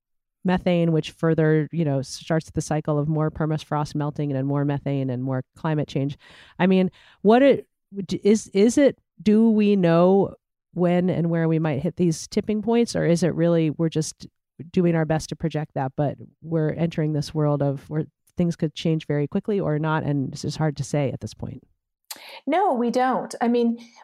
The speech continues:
Speaker 2: we often look at the targets, like the two degree or the one and a half degree target that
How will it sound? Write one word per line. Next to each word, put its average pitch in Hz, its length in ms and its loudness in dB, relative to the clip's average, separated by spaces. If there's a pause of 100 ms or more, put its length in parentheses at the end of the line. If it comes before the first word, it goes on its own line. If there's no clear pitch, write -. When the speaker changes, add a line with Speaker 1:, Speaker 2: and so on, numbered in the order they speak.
Speaker 2:
we 262 120 0
often 285 480 0
look 233 320 0
at 214 320 -2
the 202 60 -2
targets, 220 640 -2
like 185 160 -6
the 202 100 -4
two 220 280 -4
degree 190 440 0
or 185 100 -2
the 190 80 -2
one 196 160 -2
and 196 100 -2
a 185 40 -6
half 185 260 -8
degree 190 260 -4
target 196 560 -4
that 180 340 -2